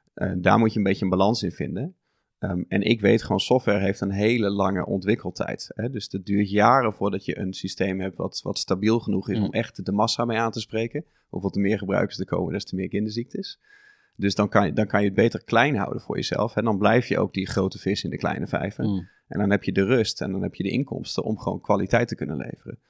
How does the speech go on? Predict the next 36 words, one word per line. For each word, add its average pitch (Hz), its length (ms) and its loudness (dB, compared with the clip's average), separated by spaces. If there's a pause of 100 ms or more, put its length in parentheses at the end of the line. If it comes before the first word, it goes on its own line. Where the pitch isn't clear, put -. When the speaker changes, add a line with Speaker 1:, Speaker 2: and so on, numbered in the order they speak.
(400)
Speaker 1:
Maar 90 140 0
als 95 100 4
wij 98 140 6
nu 98 180 4
te 120 200 2
vroeg 113 320 -2
over 95 220 -2
de 98 60 -4
grens 117 300 0
gaan 87 260 -2
en 87 60 -4
we 98 60 -4
gaan 101 180 -2
concurreren 101 640 0
met 98 160 -2
grote - 280 0
partijen 104 520 0 (120)
Speaker 2:
Hmm. 98 320 -4
Speaker 1:
en 104 100 0
we 92 80 2
moeten 95 260 0
een 85 60 -2
Engelstalige 101 560 2
supportafdeling 95 800 -2
opzetten - 540 -6 (320)
en 107 180 -2
een - 60 0
Engelstalige 98 580 2
marketingafdeling 98 1040 0 (400)
en 95 120 -2
we 95 60 0
moeten 98 220 2
de 92 60 -4
boodschap 104 420 2
aanpassen 98 500 2
omdat 95 460 -2